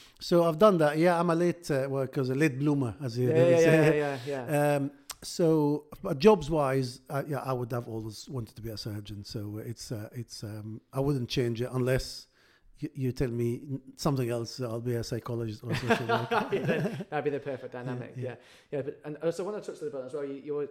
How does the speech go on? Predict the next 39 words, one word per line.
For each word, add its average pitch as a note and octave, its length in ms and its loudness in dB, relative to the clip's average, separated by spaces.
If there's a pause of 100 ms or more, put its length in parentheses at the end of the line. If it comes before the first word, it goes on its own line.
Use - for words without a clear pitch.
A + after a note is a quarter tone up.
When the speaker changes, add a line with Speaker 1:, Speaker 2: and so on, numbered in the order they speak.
Speaker 2:
obviously B2+ 280 -12
we've A#2 160 -12
trained B2+ 240 -8
together, A#2 260 -12
and A#2 140 -14 (340)
you C#3 80 -8
always C3 140 -6
had B2 140 -10 (140)
tremendous B2 440 -10
legs. B2+ 460 -10 (340)
We A#2+ 80 -12
haven't B2+ 240 -10
really A#2+ 180 -14
tou-, C#3+ 140 -6
Speaker 1:
Yeah. B2+ 240 -4
Speaker 2:
touched - 240 -10
much - 260 -14
on A#2+ 60 -12
about A#2 280 -10 (200)
your A#2 120 -10
Speaker 1:
<laughs> B2 40 -2
Yeah. E3+ 160 4
Speaker 2:
time F3+ 240 2
from A2+ 180 -14
where B2 140 -6
you A#2+ 80 -10
used A#2+ 180 -14
to A#2+ 60 -8
live. C3+ 320 -4
Speaker 1:
Yeah. B2+ 220 -2 (260)
Speaker 2:
Um, B2+ 260 -10 (180)
do C3+ 80 -14
you C3 80 -8
feel D#3+ 220 0
like C#3 240 -4
also C3 460 -4 (480)
because D3 260 -4
of B2 180 -4
your A#2+ 480 -6